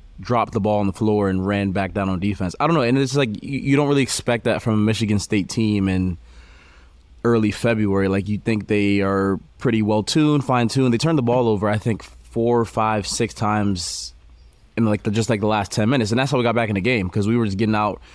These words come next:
getting run outs. Hakeem got a couple, like, easy buckets in transition, um,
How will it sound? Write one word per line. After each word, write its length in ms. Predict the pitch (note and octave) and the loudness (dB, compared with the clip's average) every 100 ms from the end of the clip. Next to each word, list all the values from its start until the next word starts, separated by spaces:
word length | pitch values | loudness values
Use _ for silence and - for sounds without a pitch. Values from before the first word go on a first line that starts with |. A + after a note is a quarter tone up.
| - - | -20 -6
getting 140 | A2 A2+ | 0 2
run 180 | C3+ | 2
outs. 320 | C3 B2 G#2 A#2+ | 2 0 0 -4
Hakeem 360 | - C3+ B2+ | 0 2 2
got 140 | A#2 A#2 | 2 0
a 40 | |
couple, 280 | B2 A2 A2 | 0 0 2
like, 160 | G#2+ | 2
easy 240 | G#2 A2 G#2 | 0 -2 0
buckets 300 | A2 G#2+ G#2 | -2 -2 -4
in 80 | G2 | -2
transition, 720 | G#2+ G2 A#2 A2+ A#2+ A#2 A#2 - - - | -2 0 -2 0 0 0 -2 -8 -20 -8
um, 540 | G#2+ G#2+ G2+ F#2+ F2+ | -2 0 0 0 -4